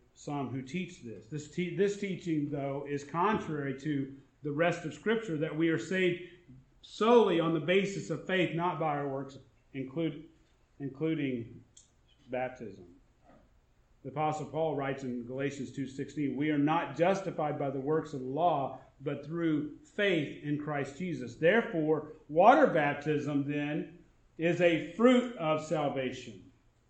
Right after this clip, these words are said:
It's a fruit of salvation. It's what we should want to do. It should be our desire to be baptized after we come to know the Lord Jesus.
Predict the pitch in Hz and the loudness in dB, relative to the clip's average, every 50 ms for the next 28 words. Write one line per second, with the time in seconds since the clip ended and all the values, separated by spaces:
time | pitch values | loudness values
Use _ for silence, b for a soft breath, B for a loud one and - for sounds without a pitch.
0 | _ _ _ _ _ _ _ _ _ _ _ _ _ _ _ _ _ _ _ _ | _ _ _ _ _ _ _ _ _ _ _ _ _ _ _ _ _ _ _ _
1 | _ _ - 143 139 - - 151 139 139 - - 196 202 220 214 190 - - 147 | _ _ -12 -10 -10 -6 -6 -6 -6 -6 -8 -2 2 4 4 4 4 0 -2 -6
2 | 135 - - 143 131 120 110 117 110 98 90 - - - - _ _ _ _ _ | -6 -4 -2 -2 -2 -2 -2 -4 -6 -6 -8 -10 -16 -18 -20 _ _ _ _ _
3 | _ _ _ _ _ _ _ _ - 147 143 147 147 180 202 196 190 190 196 190 | _ _ _ _ _ _ _ _ -6 -6 -2 4 6 8 8 8 8 8 6 6
4 | 180 185 - 190 185 160 143 143 160 180 208 233 254 254 247 - 180 156 139 143 | 6 4 6 6 6 6 4 4 8 10 12 12 10 10 8 2 -2 -2 2 2
5 | 131 120 113 117 143 139 - - b b b - - 208 202 190 196 196 190 180 | 2 2 2 0 0 -2 -4 -10 b b b 2 6 8 8 8 8 8 10 12
6 | 185 185 175 160 180 175 147 151 190 208 240 254 262 254 220 185 190 175 180 175 | 12 12 10 10 8 6 8 8 10 12 12 12 12 12 12 10 8 6 6 8
7 | 147 170 170 165 156 160 - 175 175 165 160 143 - B B B B B 180 202 | 10 10 12 10 10 8 8 10 10 10 8 6 2 B B B B B 10 10
8 | 214 208 - 185 180 175 170 170 175 175 170 165 156 143 151 - - - - 165 | 10 8 6 2 4 4 4 4 4 2 2 2 2 -2 -2 -6 -8 -6 -2 0
9 | 156 147 143 147 156 170 170 165 156 156 147 139 143 135 143 147 143 131 135 139 | 0 2 2 2 2 2 2 2 2 0 -2 -4 -4 -2 -2 -2 -2 -2 -4 -6
10 | 139 135 123 113 113 110 98 - | -6 -6 -6 -6 -8 -12 -14 -16